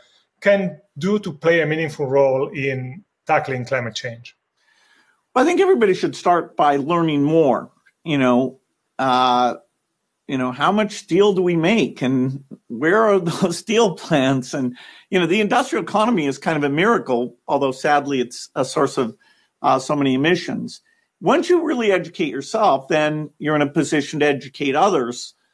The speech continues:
Speaker 2: hopefully of, of diverse political beliefs about why, uh, this is so important. And yet, you know, it's also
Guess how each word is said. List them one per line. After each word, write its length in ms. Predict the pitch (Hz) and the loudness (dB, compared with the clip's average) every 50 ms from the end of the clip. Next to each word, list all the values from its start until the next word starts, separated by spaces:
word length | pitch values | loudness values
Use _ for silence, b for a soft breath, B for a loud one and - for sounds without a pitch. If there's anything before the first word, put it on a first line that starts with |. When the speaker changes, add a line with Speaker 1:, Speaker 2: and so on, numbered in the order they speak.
| _ _ | _ _
Speaker 2:
hopefully 460 | - 151 151 160 - 151 147 147 139 | 0 0 0 2 0 0 2 2 4
of, 180 | 135 127 120 - _ _ _ - | 2 2 -2 -8 _ _ _ -2
of 220 | 143 135 123 113 | 0 0 0 0
diverse 400 | 110 143 123 156 151 143 - - | 0 0 2 2 0 0 -2 -4
political 580 | - _ - 147 143 165 208 247 233 160 165 127 | -14 _ -4 0 2 4 4 4 2 2 0 -2
beliefs 500 | 101 110 117 123 117 113 113 - - - - | -2 -2 -2 -2 -2 -2 -4 -8 -12 -10 -6
about 420 | - 139 139 147 131 135 131 139 | -4 -2 0 0 0 0 0 -2
why, 640 | 135 139 147 156 165 165 147 139 123 123 123 123 123 _ _ _ _ _ _ _ _ _ - | -2 0 2 4 4 4 2 2 0 -2 -4 -8 -10 _ _ _ _ _ _ _ _ _ -4
uh, 600 | - 135 131 131 131 127 127 127 123 123 123 - - - _ - 160 - _ _ _ - | -2 0 2 2 2 2 4 2 2 2 0 -2 -4 -12 _ -20 -20 -20 _ _ _ 0
this 240 | - 143 139 139 - | 0 2 2 2 0
is 160 | 143 127 - | -2 -2 -2
so 180 | - 165 143 131 | 0 0 0 0
important. 520 | 127 120 - - 226 233 226 165 135 139 | 0 -2 -2 0 2 2 2 0 -2 -6
And 140 | 135 135 135 | -6 -6 -2
yet, 360 | 139 143 139 139 139 - - _ _ _ _ - | 0 2 2 2 0 -2 -10 _ _ _ _ -8
you 80 | 135 | -4
know, 300 | 127 123 123 123 123 - - | -2 0 0 -2 -4 -6 -4
it's 200 | 147 127 - - | -4 -2 2 2
also 540 | 143 135 131 - - 139 123 123 120 117 | 4 4 4 2 2 2 4 2 2 -2